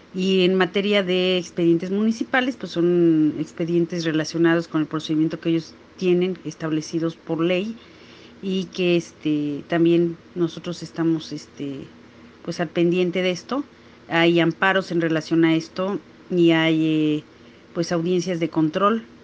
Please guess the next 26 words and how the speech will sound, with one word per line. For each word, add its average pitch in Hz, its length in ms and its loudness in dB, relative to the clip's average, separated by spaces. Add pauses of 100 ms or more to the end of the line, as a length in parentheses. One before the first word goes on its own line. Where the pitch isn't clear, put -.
(380)
eh, 156 400 2
ante 156 260 0
un 151 80 -4
juez 170 200 -4
de 165 80 -4
control. 180 600 0
Entonces, 165 760 0
es - 180 -4
un 254 80 2
procedimiento 196 640 -2
que 170 120 -10
se 175 100 -6
ha 170 40 -2
ramificado, 175 760 -2 (760)
está 170 220 2
en 175 100 8
curso, 208 520 -4 (100)
sabemos 226 580 2
que 180 120 -2
llevará 160 320 0
su 165 140 -16
tiempo, 170 480 0 (180)
tendremos 190 540 2
paciencia, 190 640 -2 (120)
seremos 170 480 2
perseverantes. 170 1080 -2